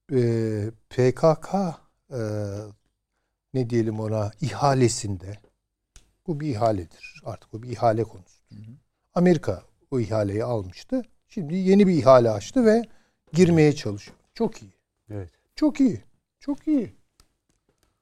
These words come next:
Speaker 3: Tabii, tabii, yani o, o ihale
Speaker 1: Yani şimdi bu, bu çünkü anlaşırlarsa daha kötü bir sonuç çıkar. Şu valla ne kadar anlaşacakları şüphelidir.
Speaker 2: Peki hocam.
Speaker 1: <laughs> Anlaşamayacakları
Speaker 2: Yani
Speaker 1: çok açıktır yani bana
Speaker 2: Paşam
Speaker 1: kalırsa.
Speaker 2: biraz önce ilk konuşmasında,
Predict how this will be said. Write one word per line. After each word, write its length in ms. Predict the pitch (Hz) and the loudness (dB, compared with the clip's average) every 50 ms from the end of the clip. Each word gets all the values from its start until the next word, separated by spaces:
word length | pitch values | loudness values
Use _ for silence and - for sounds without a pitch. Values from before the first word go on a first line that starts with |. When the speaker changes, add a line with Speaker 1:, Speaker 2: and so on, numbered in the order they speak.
| _ _ | _ _
Speaker 3:
Tabii, 200 | - 110 98 92 | -14 -14 -14 -12
tabii, 240 | - 113 104 90 95 | -12 -12 -12 -12 -12
yani 220 | 98 95 98 98 | -14 -16 -16 -18
o, 800 | 98 95 _ _ _ _ _ _ _ _ _ - 107 - - 107 | -20 -20 _ _ _ _ _ _ _ _ _ -20 -20 -20 -16 -12
o 60 | 98 98 | -10 -8
ihale 280 | 95 98 101 98 107 | -8 -8 -6 -2 0
Speaker 1:
Yani 340 | 107 113 120 120 120 110 - - - 101 98 - - | 2 4 4 4 2 0 -2 -4 -10 -14 -14 -14 -8
şimdi 240 | - 127 110 104 107 | -4 -4 -4 0 0
bu, 280 | 120 131 139 131 139 | 2 2 2 0 -2
bu 180 | 131 123 127 123 | -4 -2 -2 -2
çünkü 380 | - - 143 143 - 160 151 127 - - - - _ _ _ - | -2 -2 -2 0 4 4 4 4 2 -2 -14 -20 _ _ _ 4
anlaşırlarsa 1120 | 131 135 156 165 175 175 170 - 208 202 202 208 214 208 190 - - 214 220 208 202 - - 170 170 165 156 | 6 8 8 8 6 6 4 4 4 6 6 8 8 6 6 2 0 0 2 2 0 -2 -6 -14 -16 -4 0
daha 240 | 151 143 175 190 - | 4 6 6 4 4
kötü 280 | - 175 165 - 185 160 | 4 0 0 2 0 -2
bir 60 | 143 | -2
sonuç 360 | - - 143 139 127 113 - | 2 4 4 4 4 2 -4
çıkar. 320 | - - - 113 104 101 - - | -8 -6 -4 -4 -4 -4 -6 -12
Şu 160 | _ - 120 110 | _ -8 -4 -2
valla 240 | 139 160 160 127 | 0 2 2 2
ne 160 | 110 117 143 156 | 2 2 2 2
kadar 260 | - 196 185 180 151 | 2 2 2 2 2
anlaşacakları 760 | 147 143 139 131 123 - - - 127 - - 151 165 190 208 | 2 2 0 0 -2 -2 -4 -6 -8 -6 -4 -6 -4 -4 -6
şüphelidir. 800 | - - 214 180 - 185 180 156 127 104 127 180 - - 117 110 101 117 123 131 _ _ | -6 -6 -6 0 2 4 4 4 2 0 -2 -6 -6 -8 -14 -20 -20 -20 -20 -20 _ _
Speaker 2:
Peki 400 | 190 165 143 156 147 131 - 120 | -8 -4 -2 0 0 0 0 -4
hocam. 180 | 101 95 92 - - _ | -4 -4 -6 -12 -16 _
Speaker 1:
<laughs> 140 | _ _ - | _ _ -2
Anlaşamayacakları 840 | 147 143 151 156 127 160 180 170 165 151 151 165 151 - 175 165 165 | 2 4 6 6 8 8 8 6 6 4 4 4 4 6 6 4 4
Speaker 2:
Yani 80 | 180 | 4
Speaker 1:
çok 220 | - - 180 151 147 | 4 2 4 4 4
açıktır 420 | 123 - - - - - 131 117 | 2 2 0 -8 -6 -4 -2 -2
yani 320 | 120 110 113 120 123 127 | 0 0 0 -2 -2 0
bana 100 | 127 123 | 2 2
Speaker 2:
Paşam 200 | 117 120 123 127 | 2 2 4 2
Speaker 1:
kalırsa. 180 | 123 123 123 131 | 2 4 4 4
Speaker 2:
biraz 200 | 135 131 120 120 | 4 4 4 4
önce 380 | 123 120 120 120 113 120 - - | 2 2 2 2 2 0 0 0
ilk 160 | 123 120 - | -2 -6 -4
konuşmasında, 1000 | - 127 120 123 117 - - 117 107 - - 120 117 113 117 120 110 101 101 | -2 0 0 0 -2 -4 -4 -4 -4 -4 -4 -2 2 6 6 8 6 6 4